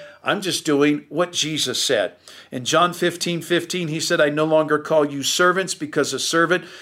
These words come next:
does not know his master's business. Instead, I have called you friends. For everything that I learned from my Father,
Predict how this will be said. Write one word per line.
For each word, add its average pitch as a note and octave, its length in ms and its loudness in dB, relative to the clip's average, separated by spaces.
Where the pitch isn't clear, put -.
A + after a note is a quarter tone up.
does C3+ 220 -4
not C3 320 0
know D#3+ 320 2
his C3 260 -6
master's C#3+ 560 -2
business. A#2 680 0
Instead, D#3+ 840 0
I C#3+ 200 2
have C#3+ 240 -4
called D#3 400 2
you C#3+ 380 -2
friends. A#2 680 -2
For - 280 -12
everything E3+ 680 0
that D#3 120 2
I B2 140 2
learned D3 420 0
from G3 200 -4
my F#3+ 180 0
Father, B2+ 580 2